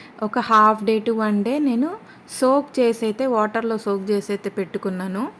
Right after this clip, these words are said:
చూడండి, ఇట్లా సోక్ చేస్తే అవి ready to sprout అనే కండిషన్లోకి వచ్చేస్తాయి. So ఒక టూ, టూ విత్తనాలు అయితే నేను ఒక పాట్లో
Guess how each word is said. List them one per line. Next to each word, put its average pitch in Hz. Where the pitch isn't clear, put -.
చూడండి, 190
ఇట్లా 202
సోక్ 214
చేస్తే 214
అవి 254
ready 220
to 269
sprout 214
అనే 208
కండిషన్లోకి 226
వచ్చేస్తాయి. 180
So 247
ఒక 220
టూ, 233
టూ 240
విత్తనాలు 247
అయితే 247
నేను 240
ఒక 247
పాట్లో 240